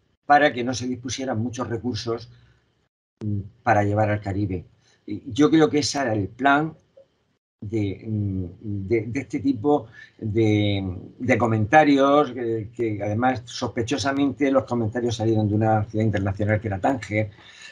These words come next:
donde estaban todos los espías de todos los países para que llegase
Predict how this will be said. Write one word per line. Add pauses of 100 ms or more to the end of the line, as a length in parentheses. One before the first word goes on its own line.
donde
estaban
todos
los
espías
de
todos
los
países
para
que
llegase